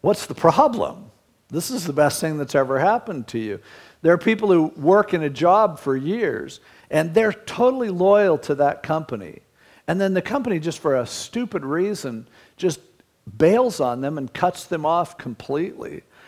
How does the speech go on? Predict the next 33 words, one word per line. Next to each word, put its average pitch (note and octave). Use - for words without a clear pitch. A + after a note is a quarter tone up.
I C#3
remember C#3
knowing C#3
a B2
guy, B2
my B2
next-door B2
neighbor B2+
when A2
I A#2
was A2
growing A#2
up, B2+
had D3
just E3
been C#3+
so G#3
loyal D3
to, C#3
um, A#2
to C3+
a C3
large F3+
corporation D#3+
that A#2+
built D3+
a A#2+
major C3+
theme C#3
park A#2+
in A#2+
Anaheim. A#2+
And D#3+